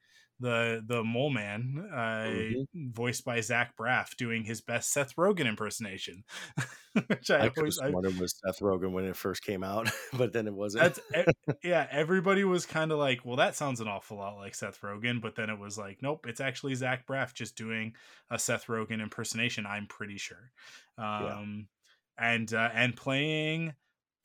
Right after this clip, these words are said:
Speaker 1: potentially the most disgusting character in the entirety of Star Wars, I think. I, I, well, we'll get to that. We'll get to that.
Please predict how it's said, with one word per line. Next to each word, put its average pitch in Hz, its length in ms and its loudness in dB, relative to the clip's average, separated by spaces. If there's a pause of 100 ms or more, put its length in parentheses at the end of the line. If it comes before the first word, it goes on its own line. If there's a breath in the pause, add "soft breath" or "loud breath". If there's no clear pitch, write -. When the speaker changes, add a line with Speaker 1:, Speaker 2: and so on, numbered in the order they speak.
(140)
Speaker 1:
potentially 156 880 0
the 160 200 2
most 127 840 0 (460 soft breath)
disgusting 127 880 2
character 117 540 0
in 123 120 0
the 113 120 -2
entirety 110 540 -4
of 107 100 -6
Star 120 240 -6
Wars, 95 420 -14 (480)
I 107 80 -12
think. 95 460 -16 (440 soft breath)
I, 98 760 -10 (160)
I, 107 340 -8
well, 117 160 -4
we'll 156 120 0
get 151 180 0
to 113 80 -6
that. 90 160 -10
We'll 117 140 -4
get 127 180 -6
to 107 100 -10
that. - 180 -16